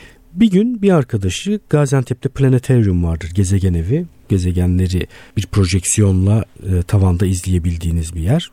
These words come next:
büyük bir yer. Orada çalışan bir arkadaşı arayıp Hakan Bey'e demiş ki, "Hocam, e, bize ziyaretçi olarak nasa'dan bir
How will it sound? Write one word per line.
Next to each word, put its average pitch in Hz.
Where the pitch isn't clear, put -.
büyük 95
bir 78
yer. 131
Orada 165
çalışan 104
bir 170
arkadaşı 113
arayıp 131
Hakan 95
Bey'e 123
demiş 143
ki, 165
"Hocam, 127
e, 104
bize 117
ziyaretçi 120
olarak 120
nasa'dan 120
bir 117